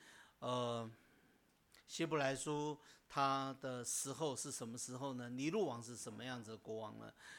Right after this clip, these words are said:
其实基本上在我们圣经里面，那彼得讲到说，他说：“亲爱的弟兄啊，有火炼的试炼临到你们，不要以为奇怪。”所以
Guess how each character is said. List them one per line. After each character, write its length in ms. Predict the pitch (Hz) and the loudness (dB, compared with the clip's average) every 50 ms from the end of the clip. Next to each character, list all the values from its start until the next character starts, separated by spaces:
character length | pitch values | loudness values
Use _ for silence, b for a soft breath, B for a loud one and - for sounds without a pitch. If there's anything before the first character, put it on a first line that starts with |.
| B B | B B
其 180 | - - 147 | -6 -4 -2
实 140 | 147 156 143 | -2 -2 -4
基 160 | - - 156 | -2 -4 -2
本 180 | 147 135 123 117 | -2 -2 -4 -2
上 300 | 107 139 127 123 117 113 | 0 0 0 0 -2 -4
在 420 | - 147 135 123 120 117 117 113 B B B B B B B B B B _ | -2 0 0 0 0 -2 -6 -8 B B B B B B B B B B _
我 120 | 120 120 | -6 -4
们 500 | 120 120 123 120 123 123 127 131 143 143 - - - | -4 -2 -2 -2 -2 -2 -2 -4 -4 -6 -10 -14 -12
圣 260 | - - 165 151 135 | -6 -4 -4 -2 -2
经 200 | 127 143 143 139 | -2 -2 -2 -2
里 100 | 127 120 | -4 -2
面， 320 | 123 135 131 127 120 113 B B B B B _ | -2 -2 -2 -2 -4 -6 B B B B B _
那 280 | 127 123 117 117 113 113 - - - | -4 -2 -2 0 -2 -4 -6 -8 -8
彼 140 | 120 117 | -8 -8
得 380 | 107 120 123 123 127 135 143 151 - - _ _ _ _ _ | -4 -2 0 0 0 0 -2 -4 -10 -18 _ _ _ _ _
讲 200 | - - 110 110 | -10 -8 -8 -4
到 180 | 107 127 127 120 | -2 -2 -2 0
说， 260 | - 135 131 135 127 | 0 0 0 0 0
他 140 | - 139 127 | -2 -4 -4
说 180 | 131 135 135 | -2 -4 -6
：“亲 260 | 127 - - - 139 139 | -4 -6 -6 -4 -2 -2
爱 80 | 135 | -2
的 120 | 123 120 113 | -2 -4 -6
弟 200 | - 135 127 113 | -6 -6 -6 -6
兄 240 | - 120 120 117 | -6 -8 -10 -10
啊， 140 | 113 110 - B B B B B B | -12 -12 -14 B B B B B B
有 180 | - 127 131 135 | -4 -2 -2 -2
火 420 | 135 - - - 131 120 113 110 | -4 -8 -10 -8 -8 -6 -6 -2
炼 220 | 107 139 147 143 131 | 0 2 2 2 2
的 100 | 120 113 | 0 -4
试 280 | - - 139 135 123 | -4 -4 -4 -4 -4
炼 280 | 120 120 120 113 101 98 98 - _ _ _ _ - | -4 -4 -4 -6 -8 -10 -16 -20 _ _ _ _ -10
临 280 | 120 110 107 110 117 | -8 -6 -6 -6 -2
到 180 | 117 135 120 113 | 0 0 0 0
你 140 | 110 107 107 | -4 -8 -12
们， 180 | 104 104 107 - - | -12 -12 -14 -12 -6
不 60 | 135 | -4
要 160 | 120 117 113 | -4 -4 -4
以 120 | 110 107 107 | -4 -8 -10
为 220 | 107 107 107 110 | -10 -10 -10 -10
奇 280 | - - - - - - | -6 -6 -6 -6 -6 -8
怪。” 240 | - - 123 110 - B B B B B B | -8 -6 -6 -6 -6 B B B B B B
所 160 | - - 247 | 0 2 2
以 100 | 247 208 | 2 2